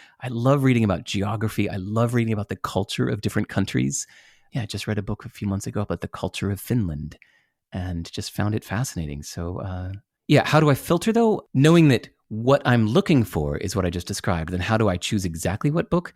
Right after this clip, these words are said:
I think I probably rely too much on Amazon reviews, or just if there's a wise person that I like, that I'm a fan of them, and they say that, you know, this book is a great book, then I'll go read that book.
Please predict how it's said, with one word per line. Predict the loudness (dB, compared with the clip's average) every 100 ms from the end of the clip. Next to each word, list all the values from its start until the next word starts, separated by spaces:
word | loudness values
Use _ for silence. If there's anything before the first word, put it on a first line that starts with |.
| -20 -20 -20 -6
I | 0
think | 2
I | 2
probably | 2 2 2 2
rely | 2 0 -2
too | -2 0
much | 0 -2 -8 -10
on | -6 -4 -2 -4 -4
Amazon | -2 -2 -2 -2
reviews, | -2 -4 -4 -6 -10 -12 -14 _ _ _ _ _
or | -2 0 0
just | 0 -4 -6 -12 -14
if | -10 -2
there's | -2
a | -2
wise | -2 0 0 -2
person | 0 -2 0 -4 -4 -6 _
that | -2
I | 0
like, | 0 -2 -4 -6 -16 -20 _ _ _ -10
that | -6
I'm | -6
a |
fan | -2 0 0
of | -2 -10 -18 -14
them, | -6 -2 0 0
and | 0
they | -2 -2
say | -4 -6
that, | -6 -8 -12 _ -14
you |
know, | -12 -12 -16 _
this | -14 -14
book | -12 -14
is | -12
a | -12
great | -12 -8
book, | -8 -8 -8
then | -8
I'll | -8 -10 -14 -14
go | -10
read | -10 -10
that | -12
book. | -12 -14